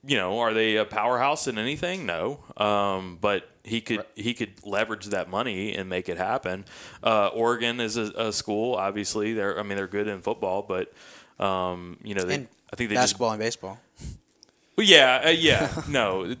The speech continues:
Speaker 1: you're right. Um, but I, I feel like they, um, they can go ahead and just pluck a player
Speaker 3: Mm-hmm.
Speaker 1: because they're with Nike, first
Speaker 3: Yeah.
Speaker 1: of all, and they have the money like,
Speaker 3: For
Speaker 1: like
Speaker 3: sure.
Speaker 1: crazy, uh, with Phil Knight. So, I mean, those are schools that I think that would impact with that,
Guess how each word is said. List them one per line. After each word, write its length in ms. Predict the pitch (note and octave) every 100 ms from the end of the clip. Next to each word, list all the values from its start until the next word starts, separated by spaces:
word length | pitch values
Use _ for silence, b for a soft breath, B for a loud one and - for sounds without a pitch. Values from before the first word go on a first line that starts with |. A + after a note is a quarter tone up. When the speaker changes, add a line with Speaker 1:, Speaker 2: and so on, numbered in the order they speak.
| -
Speaker 1:
you're 220 | E3 C#3+
right. 240 | F#2+ F#2 -
Um, 540 | C#3 C3+ B2+ A#2 A2 G#2 A#2
but 160 | C#3
I, 200 | B2+ C3 B2
I 40 |
feel 160 | B2 D#3+
like 200 | C#3 A#2
they, 360 | A#2+ A2 G#2+
um, 600 | F#2 G#2 G2+ F#2+ F#2 F2 - -
they 120 | B2
can 200 | A#2+ A2+
go 120 | G#2+
ahead 200 | G#2 G#2
and 120 | F#2
just 240 | F2+ - -
pluck 300 | - A2+ -
a 40 |
player 640 | F#2 G2+ G2+ F#2+ F2 E2+ _ b b
Speaker 3:
Mm-hmm. 200 | C#3 C3
Speaker 1:
because 340 | A2+ A#2+ G#2 F#2
they're 220 | G#2 G2+
with 340 | F#2+ G#2+ F2+
Nike, 500 | F2+ G#2 A2+ - F#2
first 220 | F2+ G2
Speaker 3:
Yeah. 100 | D3+ G2+
Speaker 1:
of 80 | F2+
all, 240 | F2 F2+
and 240 | G#2 G#2 G2
they 80 | F#2+
have 180 | F#2 F2+
the 60 |
money 500 | F#2 G2+ F#2 F2+ F#2 - -
like, 200 | F#2+ -
Speaker 3:
For 80 | D3
Speaker 1:
like 80 | -
Speaker 3:
sure. 140 | C3+
Speaker 1:
crazy, 460 | A2+ A#2 F2 D#2+ D#2 B B B B B
uh, 100 | F2+ F2+
with 160 | F2
Phil 200 | - F#2
Knight. 380 | F2 F#2+ C#2 -
So, 480 | - G#2 F#2+ F#2 - _ -
I 80 | B2
mean, 140 | A#2+
those 200 | D#3 G#3
are 60 | D#3
schools 320 | - C3 G#2+
that 100 | G#2
I 80 | G2
think 220 | A#2 G2
that 140 | G2 F#2
would 120 | F#2+
impact 680 | G#2+ A2+ A2 F#2+ F#2 - G2
with 100 | F2+
that, 420 | F#2+ F#2 F2+ -